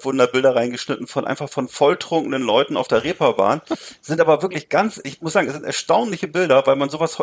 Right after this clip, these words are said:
Speaker 1: äh, eben in Deutschland nicht gesehen hat. In Deutschland wurden zu der Zeit eben Heimatfilme gedreht, die irgendwie in den
Speaker 2: <laughs>
Speaker 1: Bergen spielten.
Speaker 2: Ja,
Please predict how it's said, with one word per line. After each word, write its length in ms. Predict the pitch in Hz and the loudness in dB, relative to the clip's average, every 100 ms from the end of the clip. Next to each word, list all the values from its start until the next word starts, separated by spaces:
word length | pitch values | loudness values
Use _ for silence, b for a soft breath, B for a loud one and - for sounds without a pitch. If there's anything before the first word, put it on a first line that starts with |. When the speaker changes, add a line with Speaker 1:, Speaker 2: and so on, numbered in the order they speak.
| - | -2
Speaker 1:
äh, 80 | 139 | -2
eben 240 | 147 156 147 B B | -2 -4 -8 B B
in 140 | B 147 | B 2
Deutschland 340 | 127 160 180 | 2 4 0
nicht 140 | 156 - | -2 -6
gesehen 340 | 139 147 247 | -8 -2 0
hat. 120 | 139 | 0
In 40 | 120 | 0
Deutschland 340 | 139 - 156 | 0 0 -2
wurden 160 | 156 156 | -2 -2
zu 120 | 151 | -2
der 140 | 147 | -2
Zeit 160 | 156 160 | -2 -4
eben 280 | - 131 120 | -4 -6 0
Heimatfilme 580 | 160 208 139 - 143 135 | 2 4 2 0 -2 -2
gedreht, 420 | 135 - 135 160 | -6 -6 -8 -4
die 40 | |
irgendwie 220 | - 135 131 | -2 -2 -2
in 40 | |
den 100 | 147 | -2
Speaker 2:
<laughs> 20 | |
Speaker 1:
Bergen 320 | 127 135 185 156 | 4 4 4 -2
spielten. 480 | - 127 131 196 | -8 -8 -8 -6
Speaker 2:
Ja, 120 | 196 | -6